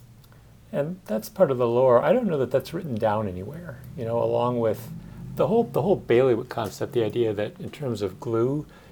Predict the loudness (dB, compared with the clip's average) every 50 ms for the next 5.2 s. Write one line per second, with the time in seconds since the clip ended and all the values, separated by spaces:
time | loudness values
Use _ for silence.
0 | -20 -16 -8 -4 -4 -2 -2 -2 -4 -4 -8 -10 -8 -6 -6 -6 -6 -4 -2 0
1 | 2 2 2 2 2 0 -4 -6 -4 -4 -4 -2 -2 -4 -4 -2 -2 -2 -2 -2
2 | -2 -2 -4 -4 -6 -8 -20 -18 -12 -6 -4 -4 -4 -4 -6 -8 -10 -12 _ _
3 | -8 -2 -2 -2 0 4 4 4 4 6 4 4 4 4 2 -4 -4 -2 -2 -4
4 | -4 -2 0 0 0 0 0 -4 -8 -8 -6 -6 -4 -6 -6 -6 -4 -2 2 2
5 | 4 2 2